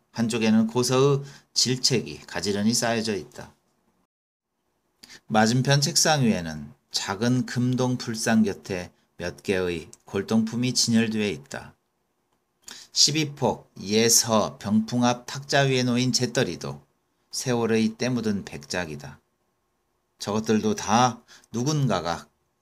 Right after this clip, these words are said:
가져다 준 것이 아닐까 하는 내 생각이 미치자 이인국 박사는 얼굴이 화끈해졌다. 그는 자기가 들고 온 상감 진사, 고려청자 화병에 눈길을 돌렸다. 사실 그것을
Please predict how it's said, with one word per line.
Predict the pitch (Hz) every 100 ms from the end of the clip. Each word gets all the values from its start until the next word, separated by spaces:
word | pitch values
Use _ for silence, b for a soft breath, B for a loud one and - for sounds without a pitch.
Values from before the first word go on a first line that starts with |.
| _
가져다 | - 82 87 113 127
준 | 131 143
것이 | 139 127 151
아닐까 | 135 92 - 85 90
하는 | 110 110 90
내 | 95 101
생각이 | 87 127 139 135 135
미치자 | 113 - 92 95 107 143 B B B
이인국 | 110 110 127 135
박사는 | 110 - 92 104 113 123 -
얼굴이 | 85 90 82 76 76 76 _ _ _
화끈해졌다. | - 143 143 135 107 73 - 73 - _ _ _ _ _ _ - B B B
그는 | - 151
자기가 | 147 139 147 165
들고 | 151 135 127 120
온 | 123 107 82 - _ _ -
상감 | - 131 139 131 131 135
진사, | - 98 98 95 90 76 73 _ _
고려청자 | - 110 120 120 131 127 123
화병에 | 123 131 110 98 101 107 -
눈길을 | - 95 90 101 110
돌렸다. | 87 78 73 - - - _ _ _
사실 | - 110 107 98
그것을 | - 113 131 123 113 104